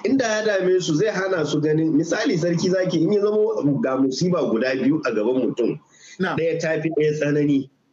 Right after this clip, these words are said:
Speaker 1: to sai ka ga wacce ta fi tsananin ake ma la'akari da ita, ba wancan mara tsanani ba. Su a wurinsu musibar da ta fi tsanani shine a fito a yi zanga-zanga. Alhali kuma ga dukkan mai hankali ya san musibar da ta fi tsanani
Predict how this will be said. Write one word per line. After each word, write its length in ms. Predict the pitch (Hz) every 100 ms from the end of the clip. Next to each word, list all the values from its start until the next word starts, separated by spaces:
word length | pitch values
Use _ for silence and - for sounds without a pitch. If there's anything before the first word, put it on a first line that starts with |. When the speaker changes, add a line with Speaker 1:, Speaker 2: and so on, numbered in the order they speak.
| _ _ -
Speaker 1:
to 120 | 143
sai 200 | 143 269
ka 120 | 247
ga 80 | 180 185
wacce 420 | 208 233 - 180
ta 80 | 185
fi 120 | 185
tsananin 480 | 180 180 190 180 165
ake 240 | 165 175
ma 140 | 147 147
la'akari 460 | 123 127 127 113
da 60 | 104
ita, 340 | 92 98 95 87 - _ -
ba 140 | 127
wancan 320 | 143 170 160 139
mara 180 | 139 123
tsanani 360 | 104 110 107 107
ba. 140 | 113
Su 140 | -
a 160 | 262 233
wurinsu 400 | 220 226 226 196
musibar 400 | 160 156 220 208
da 80 | 147
ta 80 | 156
fi 120 | 170
tsanani 420 | 175 180 180 180
shine 260 | 175 190 190
a 140 | 131 131
fito 200 | - 165
a 100 | 156
yi 100 | 147
zanga-zanga. 600 | 135 107 101 123 120 90 - - -
Alhali 600 | 139 147 160 202 202 202
kuma 380 | 214 208 196 - - _ - 220
ga 120 | 139 135
dukkan 460 | 247 - - 196 160
mai 100 | 147
hankali 500 | 160 185 165 156 156
ya 140 | 160 165
san 120 | 175
musibar 480 | 170 139 175 170 -
da 80 | -
ta 100 | 143
fi 80 |
tsanani 480 | 156 156 160 165 160